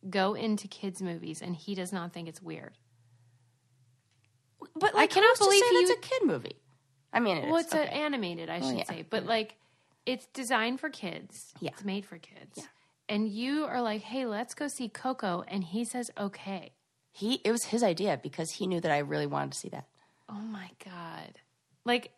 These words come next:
Speaker 1: now that, so I have not seen a movie
Speaker 2: Yeah.
Speaker 1: in the theater that
Speaker 2: Yeah.
Speaker 1: wasn't for kids
Speaker 2: Yeah.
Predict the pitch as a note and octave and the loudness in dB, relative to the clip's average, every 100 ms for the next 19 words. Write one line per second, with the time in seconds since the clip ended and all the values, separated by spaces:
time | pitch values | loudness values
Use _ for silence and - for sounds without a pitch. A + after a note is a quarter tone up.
0 | - A3 A#3+ D#4 F#4 F4 - _ G3 - | -4 2 6 6 4 2 0 _ -10 -2
1 | B3+ B3 A#3+ - _ - - A3 C4+ E4 | 0 0 -2 -8 _ -8 2 4 4 2
2 | E4 D#4+ - B3+ B3 G#3 G3 F3+ F3+ F3+ | 2 -2 -2 -2 0 0 0 -2 -4 -4
3 | F3 G3+ A#3 A#3 A3 F3 E3 E3+ D#3 F#3 | -2 0 -2 -2 -2 -2 -4 -4 -2 -2
4 | G#3 G#3+ A#3 - G3+ E3 F3+ - | -2 -4 -8 -8 -6 -8 -10 -10